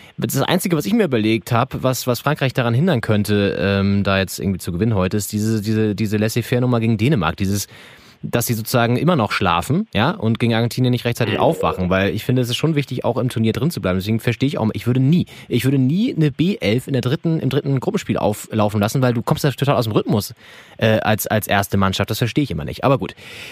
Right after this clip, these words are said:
Speaker 1: äh, was jetzt so Belgien, England das Ding. Äh, Frankreich hat ja immer noch mit ein paar Stars da gespielt. Ich geb dir recht bei Griezmann, der spielt in der Tat kein gutes Turnier. Ähm, Pogba jetzt ja auch nicht unbedingt. Ähm,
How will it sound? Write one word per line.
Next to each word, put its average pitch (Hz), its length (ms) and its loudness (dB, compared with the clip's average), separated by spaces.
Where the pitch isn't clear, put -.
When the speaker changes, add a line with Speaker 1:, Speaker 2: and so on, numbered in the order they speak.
Speaker 1:
äh, 101 160 2
was 101 160 2
jetzt 160 140 0
so 123 80 -4
Belgien, 107 260 2
England 90 260 0
das - 120 -6
Ding. 76 240 -4
Äh, 50 180 -6
Frankreich 107 300 0
hat 95 60 0
ja 98 60 2
immer 104 180 2
noch 98 100 2
mit 95 160 0
ein 95 80 -4
paar 95 400 2
Stars 92 300 -2
da 95 100 -2
gespielt. 87 420 -2
Ich - 80 -6
geb 151 140 -2
dir 147 140 0
recht - 180 0
bei 147 100 0
Griezmann, 131 640 0
der 151 220 2
spielt 156 400 -2
in 147 120 -4
der 127 120 0
Tat 139 240 -2
kein 185 180 0
gutes 196 240 -4
Turnier. 208 600 0
Ähm, 139 500 0
Pogba 165 680 0
jetzt 143 220 -2
ja 139 100 2
auch 131 140 2
nicht 202 140 2
unbedingt. 214 580 0
Ähm, 160 440 0